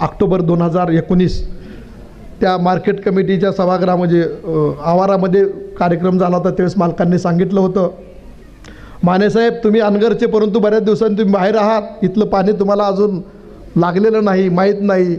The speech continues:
अनगरचं." मालक बरोबर आहे, ते अनगरचं पाणी तुम्ही दाखवतच नाही हो.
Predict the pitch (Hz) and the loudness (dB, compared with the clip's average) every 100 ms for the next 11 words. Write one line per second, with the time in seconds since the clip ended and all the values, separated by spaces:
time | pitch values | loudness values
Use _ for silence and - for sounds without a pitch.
0 | - 175 175 190 185 180 147 - - - | -2 2 2 2 0 0 -2 -6 -18 -18
1 | - - - 170 180 196 196 208 214 160 | -18 -20 -4 0 2 2 2 2 2 0
2 | - - - - - - - - - - | -6 -16 -20 -20 -20 -20 -20 -20 -20 -20
3 | - - 240 233 240 262 254 254 262 247 | -20 -4 0 2 2 2 2 0 0 2
4 | 269 240 240 254 262 240 214 202 202 - | 2 0 0 0 2 2 2 2 -2 -8